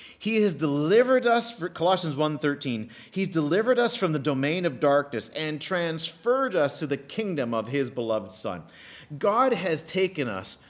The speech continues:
from being separated from him to belonging to him. And this has got to mark our lives.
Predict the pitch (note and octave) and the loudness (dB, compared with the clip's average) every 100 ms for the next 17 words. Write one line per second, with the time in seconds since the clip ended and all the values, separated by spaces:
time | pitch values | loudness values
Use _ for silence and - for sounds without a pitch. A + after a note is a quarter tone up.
0 | - - - F3 D3+ D3+ C#3 C3 - - | -20 -16 -2 -2 0 0 0 0 0 2
1 | A3 A3+ G#3 G3 E3+ F3+ E3 E3 D#3+ D#3 | 2 2 0 0 -2 -4 -4 -2 -2 -4
2 | B2+ - D3+ C#3+ B2+ C#3 D3+ D3 C3 A#2 | -8 -4 -2 -2 -2 -2 -2 -2 -4 -6
3 | G#2+ G2 F2 - - - - E3+ G3 D#4 | -6 -8 -8 -12 -20 -20 -14 -12 -4 -2
4 | C#4 - D#3 B2+ A#2 - G#3 A3+ A#3 - | 0 -2 -6 -10 -12 -4 0 0 -2 -4
5 | F3 D3 C3+ B2+ C#3 C3+ - B2 A#2+ A2+ | -4 -4 -2 0 0 -2 -2 0 0 -2
6 | G#2+ G2+ F#2+ F#2 | -6 -6 -8 -8